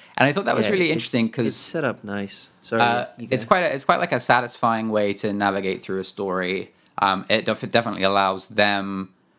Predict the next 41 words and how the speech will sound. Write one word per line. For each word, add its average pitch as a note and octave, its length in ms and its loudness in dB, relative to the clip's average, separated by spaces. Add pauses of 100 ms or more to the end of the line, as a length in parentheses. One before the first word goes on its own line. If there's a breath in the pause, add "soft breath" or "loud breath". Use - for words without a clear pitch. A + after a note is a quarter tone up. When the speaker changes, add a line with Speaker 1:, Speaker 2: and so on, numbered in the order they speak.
(440 soft breath)
Speaker 1:
uh, E2+ 640 -2 (300)
I'm F#2 220 2
sure G2 460 0
in F2+ 100 -4
terms F#2 260 -6
of, F2+ 100 -12
like, - 160 -2
production, C3 840 0
<laughs> - 80 -20
really G#2 200 2
helped G#2 260 0
out. G#2 220 4
They G2+ 100 -4
could F#2 120 -6
just - 160 -12
be F#2+ 60 -8
like, F#2 160 -2
"Oh, D3 220 4
we B2 100 -4
don't A2+ 160 -4
need A2+ 160 -4
to A2+ 60 -6
do G2+ 180 0
the F#2+ 80 -2
bit G#2 240 0
where G2+ 140 4
they F#2+ 120 -2
go F#2 180 -2
from G2+ 160 -10
here G2+ 220 0
to G2 100 -8
here. G2 320 -2
You F#2 180 -6
can G2 120 -8
just F#2+ 200 -6
go G2 140 0
to - 80 -12
the G2 100 -4
next F#2 220 -4
thing," F#2+ 240 -4
and F2+ 180 -6